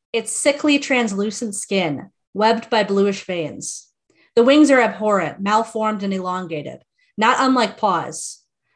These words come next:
The eyes are covered by thick, milky cataracts. Cut to exterior, forward deck, day. Under Pavoti's supervision, a, two of the drills bore deep into the ice. The ship's crane hauls on a chain sling.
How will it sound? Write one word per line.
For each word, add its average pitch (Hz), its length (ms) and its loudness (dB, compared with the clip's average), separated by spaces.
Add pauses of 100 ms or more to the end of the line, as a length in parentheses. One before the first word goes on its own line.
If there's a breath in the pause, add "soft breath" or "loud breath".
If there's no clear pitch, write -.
(120)
The 233 120 2
eyes 240 260 4
are 269 80 0
covered 254 340 0
by 202 120 -2
thick, 233 360 -6
milky 202 360 -4
cataracts. - 880 -8 (760)
Cut - 260 0
to 254 320 2
exterior, 220 720 0
forward 220 420 -4
deck, 190 360 -6
day. 165 380 -6 (560 soft breath)
Under 254 240 2
Pavoti's 262 880 0 (260)
supervision, 220 720 -2
a, 202 240 -8 (300)
two 285 200 -2
of 269 100 -4
the 262 80 0
drills 214 340 -2
bore 208 260 -4
deep 202 240 -6
into 196 160 -8
the 175 160 -6
ice. - 460 -12 (640 soft breath)
The 233 80 2
ship's - 380 0
crane 254 400 0
hauls 240 440 2
on 226 140 0
a 190 60 -4
chain 196 340 -6
sling. 170 460 -12